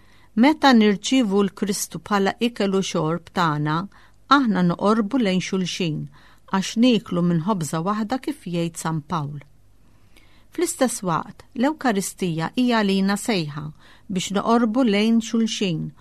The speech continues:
u ngħixu id-dej id fit mal-oħrajn li aħna aħwa fi Kristu.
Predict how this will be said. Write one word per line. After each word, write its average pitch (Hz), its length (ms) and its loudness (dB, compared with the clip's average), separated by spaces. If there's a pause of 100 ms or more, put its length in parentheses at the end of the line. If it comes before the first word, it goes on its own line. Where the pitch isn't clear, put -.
(260)
u 240 140 4
ngħixu 175 460 2 (260)
id-dej 202 400 2
id 254 320 -2
fit 175 560 -2
mal-oħrajn 190 720 0 (340)
li 190 220 2
aħna 247 400 2 (160)
aħwa 226 340 2
fi 240 140 -8
Kristu. - 480 -8